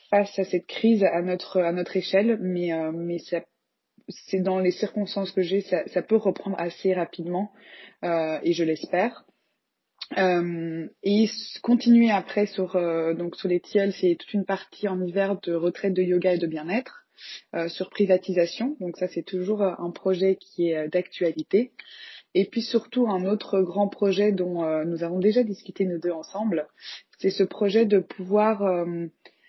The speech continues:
euh, lancer un projet solidaire, euh, qui a pour but donc, euh, d'être, euh, bah, d'être engagé, éducatif et puis, euh, peut-être un jour participatif, euh, au premier abord par, euh, par un podcast, euh, Bon Appétit,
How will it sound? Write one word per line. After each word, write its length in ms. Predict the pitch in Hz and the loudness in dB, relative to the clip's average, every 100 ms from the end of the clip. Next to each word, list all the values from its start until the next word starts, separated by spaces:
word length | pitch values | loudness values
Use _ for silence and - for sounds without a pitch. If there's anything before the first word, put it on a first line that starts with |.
| _ - | _ -2
euh, 140 | 175 | 0
lancer 280 | 196 214 247 | 2 2 0
un 120 | 214 | 0
projet 320 | - 214 208 | 0 2 4
solidaire, 680 | 208 202 190 170 185 226 - - | 4 2 4 4 2 0 -6 -4
euh, 200 | 170 175 | -2 -2
qui 120 | - | -4
a 80 | 170 | -6
pour 200 | 185 180 | -4 -4
but 220 | 196 180 | -4 -4
donc, 260 | 185 175 175 | -6 -4 -4
euh, 80 | |
d'être, 360 | 170 175 - - | -2 -2 -4 -4
euh, 220 | 165 165 160 _ _ _ _ | -4 -4 -8 _ _ _ _
bah, 100 | 180 | 2
d'être 240 | 175 185 - | 2 2 2
engagé, 600 | 214 214 208 214 226 190 | 4 6 6 6 6 6
éducatif 580 | 185 190 185 - 233 214 | 2 2 0 2 0 2
et 80 | 185 | 0
puis, 240 | 170 175 | 2 2
euh, 160 | 160 156 | 2 -2
peut-être 320 | - 196 196 196 | -2 -2 -2 -4
un 40 | |
jour 160 | 185 180 | -4 -4
participatif, 920 | 185 - - - 170 - 208 226 - _ - - - | -6 -8 -10 -4 -4 -2 -4 -4 -10 _ -20 -12 -4
euh, 800 | 180 170 170 165 165 160 165 160 - | -2 -2 -4 -8 -8 -8 -10 -10 -6
au 240 | - 180 175 | -2 -2 -2
premier 400 | - 208 208 202 | -2 0 2 2
abord 440 | 196 190 196 - | 0 4 2 0
par, 240 | 190 190 185 | -4 -2 -2
euh, 140 | 170 | -2
par 220 | 170 196 | -2 -2
un 60 | 196 | -2
podcast, 640 | 190 190 - 190 196 - | -4 -4 -2 -2 -4 -6
euh, 220 | 175 165 160 | -4 -2 0
Bon 200 | 190 185 | 0 0
Appétit, 440 | 175 170 - 302 | -2 -4 -6 -8